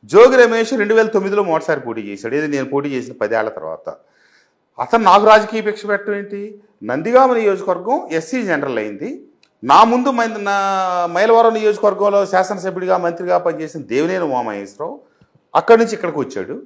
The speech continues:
అదే రకంగా నేను అక్కడి నుంచి ఇక్కడికి వచ్చాను. నువ్వు, ఆ, రెండు వేల పంతొమ్మిది ఎన్నికల్లో ఆ కుటుంబం నాకు పనిచేయలేదని చెప్పలా. అతను అక్కడ పెడ నుంచి పోటీ చేసే క్రమంలో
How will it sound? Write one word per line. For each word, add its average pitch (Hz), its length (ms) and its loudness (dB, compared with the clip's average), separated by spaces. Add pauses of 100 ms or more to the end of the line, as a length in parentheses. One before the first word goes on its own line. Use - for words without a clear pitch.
(100)
అదే 196 200 6
రకంగా 277 300 2
నేను 285 180 8
అక్కడి 269 240 6
నుంచి 208 120 -4
ఇక్కడికి 143 240 -6
వచ్చాను. 113 420 -8 (600)
నువ్వు, 262 300 2 (840)
ఆ, 208 100 4 (2250)
రెండు 208 240 2
వేల 254 240 8
పంతొమ్మిది 233 480 4
ఎన్నికల్లో 240 580 4
ఆ 202 160 4
కుటుంబం 247 480 2
నాకు 226 200 2
పనిచేయలేదని 220 540 2
చెప్పలా. 92 400 -2 (1300)
అతను 180 220 4
అక్కడ 180 140 0
పెడ 170 220 4
నుంచి 214 240 -2
పోటీ 190 240 -2
చేసే 151 300 -6
క్రమంలో 107 600 -4